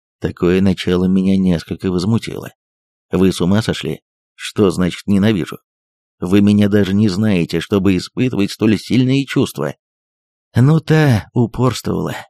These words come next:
«Я тебя знаю вполне достаточно. Убийца! И разговаривать с тобой не буду». Комиссар попытался было влезть, но я жестом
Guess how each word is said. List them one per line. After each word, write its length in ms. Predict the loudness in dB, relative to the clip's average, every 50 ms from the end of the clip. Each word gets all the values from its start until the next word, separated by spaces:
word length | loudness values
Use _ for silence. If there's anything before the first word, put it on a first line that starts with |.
| _ _ _ _ _ _
«Я 220 | -4 0 0 0
тебя 280 | 0 0 0 0 0 0
знаю 400 | -2 -4 -6 -4 -2 -2 -2 -2
вполне 360 | -4 -6 -6 -6 -4 -4 -2
достаточно. 760 | -2 -2 -2 -2 -4 -4 -4 -4 -6 -8 -6 -6 -6 -6 -6 _ _ _ _ _ _ _ _ -4
Убийца! 880 | -2 -2 0 0 0 0 2 0 0 -2 -4 -4 -2 -2 -2 -2 -4 _ _ _ _ _ _ _ _ _ _ _ _ _
И 120 | 0 2 2
разговаривать 800 | 4 2 0 0 0 0 0 0 2 0 0 2 2 0 0 -2
с 40 | -4
тобой 340 | -4 -4 -2 -2 -2 -2 0
не 160 | 0 0 0
буду». 420 | -2 -2 -4 -4 -2 -4 -4 -4 -8 _ _ _ _ _ _ _ _ _ _ _ _ _
Комиссар 500 | -4 -2 -2 -2 -2 -4 -2 -2 -4 -2
попытался 560 | -4 -4 -6 -4 -2 0 0 0 0 -2 -2 0
было 240 | 2 2 2 2
влезть, 420 | 0 -2 0 0 0 0 -2 -4 -6
но 100 | -6 -4
я 140 | -4 -4 -4
жестом 480 | -4 -4 -4 -4 -2 -4 -4 -4 -4